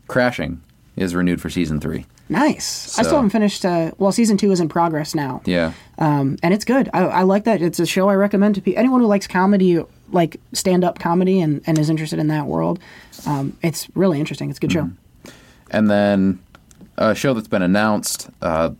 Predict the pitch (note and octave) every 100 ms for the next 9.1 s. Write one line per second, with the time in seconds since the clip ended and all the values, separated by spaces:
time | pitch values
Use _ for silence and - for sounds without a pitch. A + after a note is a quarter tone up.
0 | - F#2 F2 E2+ F2+ E2+ - E2+ E2 C2
1 | F2+ G2 G2+ - F#2+ - - F#2+ - G#2+
2 | F2+ D#2 D2 - - - - F#2+ F2+ F2+
3 | F2+ - F#2+ F2 D2+ D#2 D#2 F2+ E2+ -
4 | F2+ F2 F2+ F2+ - - D#3+ D3+ D#2+ -
5 | - - - F#2+ F2+ F2 E2+ - - -
6 | - - - A2+ C#3+ A#2 A2 G2+ G2+ G#2
7 | G#2 D#3 G#2+ E2+ F#2 E2 E2 E2+ E2 D#2
8 | - D#2+ D#2+ D#2+ - D#2+ D2+ F#3+ F3 D3+
9 | D#3+